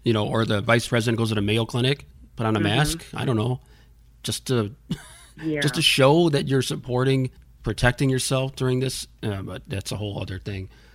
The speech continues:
Speaker 2: And the whole mixed signals is just like, I get to the point where I just, I can't watch it anymore. I can't watch it anymore
Speaker 1: No, I don't
Speaker 2: because,
Speaker 1: at all.
Speaker 2: like,
Speaker 1: I can't.
Speaker 2: it's like, is there, do you have a clear understanding of anything that's going on?
Speaker 1: No, I can't. I turn it off. I,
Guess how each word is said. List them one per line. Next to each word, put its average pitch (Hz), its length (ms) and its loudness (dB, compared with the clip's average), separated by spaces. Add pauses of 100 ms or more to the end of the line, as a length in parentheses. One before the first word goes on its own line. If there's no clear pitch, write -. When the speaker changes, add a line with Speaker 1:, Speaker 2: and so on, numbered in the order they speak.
(160)
Speaker 2:
And 156 120 -2
the 139 80 2
whole 143 160 -2
mixed 139 340 -4
signals 123 520 -6
is 131 240 -6
just 131 260 -10
like, 131 260 -2
I 160 120 -2
get 156 140 -2
to - 60 -18
the - 60 -20
point 139 140 -6
where 135 100 0
I 135 40 -6
just, 131 180 -12
I 139 80 -2
can't 127 240 -8
watch 120 260 -8
it 127 60 -12
anymore. 127 480 -10 (640)
I 139 60 -12
can't 117 220 -8
watch 120 240 -6
it 123 60 -10
anymore 127 220 2
Speaker 1:
No, 123 60 4
I 127 80 6
don't 117 200 2
Speaker 2:
because, 101 100 2
Speaker 1:
at 98 60 0
all. 101 100 2
Speaker 2:
like, 95 140 0
Speaker 1:
I 98 60 0
can't. 95 440 -8
Speaker 2:
it's 147 240 -2
like, 135 240 0
is 143 200 -2
there, 147 200 4
do 151 100 -4
you 165 100 2
have 151 160 0
a 139 80 2
clear 143 300 0
understanding 135 580 -6
of 131 160 -12
anything 131 380 -10
that's 127 180 -14
going 127 220 -12
on? 127 380 -14
Speaker 1:
No, - 140 -8
I 104 100 -4
can't. 95 260 -6
I 98 120 -4
turn 107 280 -4
it 95 80 -2
off. 92 240 -4
I, 98 100 -6